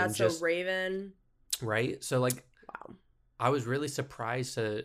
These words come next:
Speaker 2: to not hear anybody talking about those, 'cause really those were more, more than the animation, that's what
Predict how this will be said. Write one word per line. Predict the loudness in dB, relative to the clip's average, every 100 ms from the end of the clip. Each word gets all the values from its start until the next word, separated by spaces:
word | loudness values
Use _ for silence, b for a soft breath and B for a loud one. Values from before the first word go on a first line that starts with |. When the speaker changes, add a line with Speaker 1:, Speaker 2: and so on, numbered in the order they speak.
| -8
Speaker 2:
to | -2 0 0 -2
not | -2 -2 -4
hear | -6 -4 -4
anybody | -4 -6 -6 -6
talking | -6 -8 -8 -8
about | -8 -8 -6
those, | -4 -4 -4
'cause | -6 -4
really | -2 -2
those | 0 0 0 0
were | -4
more, | -4 -2 -2 -2 -2
more | -2 0
than | 0 0
the | 0
animation, | -2 -2 -4 -4 -4
that's | -4 -6 -6
what | -8